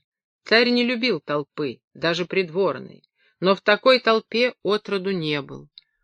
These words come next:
Он медленно пошёл дальше, не зная, куда и зачем идёт. Теперь карета, место взрыва, сани, мальчик, толпа были позади его. Впереди был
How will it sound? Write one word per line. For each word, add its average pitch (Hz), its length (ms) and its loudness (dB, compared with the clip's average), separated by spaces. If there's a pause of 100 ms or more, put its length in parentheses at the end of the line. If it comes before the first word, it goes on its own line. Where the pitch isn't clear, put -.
Он 220 260 4
медленно 254 480 2
пошёл 208 460 -2
дальше, 180 580 0
не 170 140 -4
зная, 165 400 -2
куда 160 380 -4
и 185 80 -2
зачем 160 520 -6
идёт. 139 360 -8 (560)
Теперь 214 360 4
карета, 202 720 2
место 175 400 -2
взрыва, 165 500 -2
сани, 180 440 -2
мальчик, 170 560 -2
толпа 165 640 -2 (320)
были 202 360 0
позади 143 500 -6
его. 135 500 -10 (500)
Впереди 151 600 -2
был 214 320 -4